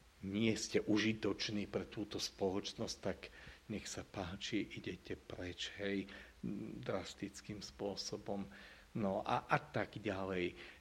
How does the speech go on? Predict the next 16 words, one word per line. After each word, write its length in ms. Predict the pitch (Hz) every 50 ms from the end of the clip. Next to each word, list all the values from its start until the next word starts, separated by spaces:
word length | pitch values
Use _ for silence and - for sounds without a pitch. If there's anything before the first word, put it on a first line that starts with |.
| - - -
Takže 500 | - 156 143 - - 127 - - - 139 - - - - - - 151 - -
formácia 1300 | - - - - - 180 180 160 139 135 131 127 123 120 - - - 131 123 123 117 113 107 107 107 -
a, 400 | - 120 117 107 104 101 98 95 - - - - - - - - - -
a 80 | 123 117 113 117 139 110
rozprávanie 1040 | 110 139 143 - - - - 139 127 120 117 117 110 110 110 110 110 110 107 104 -
sa 320 | - - 110 104 95 -
a 240 | 113 110 98 87 87 - - - - -
menej 480 | 117 147 160 165 151 147 135 120 -
emócie 720 | - 127 123 123 120 117 117 110 - - - 131 117 110 113
a 160 | - - -
nenávisti 1200 | 95 95 95 101 104 98 101 101 98 92 95 104 107 98 - - - - - - 131 143 160 160
a 160 | - - -
konfrontácie, 1300 | - - 113 101 92 - - 107 98 92 95 - - 110 104 98 98 104 - - - 120 127 127 131 127 127 - - - - - - -
viac 480 | 117 113 113 113 104 - - 110 101
dialógu, 880 | 101 107 110 113 110 110 107 107 117 117 120 117 123 143 147 143 143 - - 101
rešpektu 800 | 98 98 98 92 - - - - 110 104 - - - 127 127